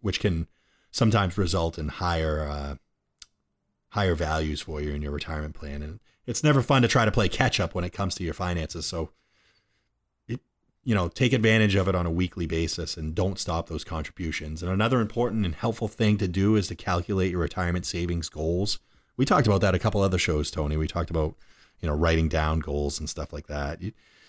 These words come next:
everybody should have their retirement goals written down, some sort of, uh, idea of what they wanna have set up. It's really, really important for 'em. And a, a shocking amount of Americans guess how much they'll need in retirement. That's, that's not acceptable. Like, do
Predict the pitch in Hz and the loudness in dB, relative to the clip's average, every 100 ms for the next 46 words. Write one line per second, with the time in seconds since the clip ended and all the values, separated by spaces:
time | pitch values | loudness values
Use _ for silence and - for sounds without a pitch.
0 | - _ _ _ - 143 147 85 80 78 | -20 _ _ _ 2 6 6 6 2 0
1 | 90 78 85 80 78 76 82 78 78 78 | 0 2 2 2 0 0 -2 -2 -4 -4
2 | 73 73 82 80 73 73 69 71 71 - | -4 -4 -4 -4 -4 -4 -4 -4 -6 -6
3 | - 104 98 95 - 98 90 82 80 82 | 0 2 2 0 2 2 4 2 0 -2
4 | 76 73 71 71 - _ _ _ _ _ | 0 0 -2 -4 -10 _ _ _ _ _
5 | - 95 90 92 90 82 82 85 80 80 | -4 0 4 4 4 2 0 0 -2 0
6 | 78 82 78 - 82 80 73 82 - 90 | 0 -2 -2 -2 -2 -2 -4 -10 -6 -2
7 | 85 82 80 78 71 - 82 78 76 71 | -2 -2 -2 -4 -6 -8 -12 -12 -14 -12
8 | 71 73 _ _ _ - 87 80 - _ | -12 -12 _ _ _ -6 -2 -2 -6 _
9 | - - 147 147 123 110 110 98 92 98 | 0 4 4 6 6 8 6 4 6 4
10 | 107 98 87 - 113 123 - 92 80 78 | 4 2 -4 0 0 2 0 0 -2 -2
11 | 85 80 80 80 76 - 82 80 80 95 | -2 0 0 0 -2 -4 -4 -4 -4 -2
12 | 104 - - - _ _ 110 104 123 104 | -2 -4 -8 -10 _ _ -2 0 2 0
13 | 90 101 101 82 76 82 95 | 0 -2 -4 -4 -2 0 -2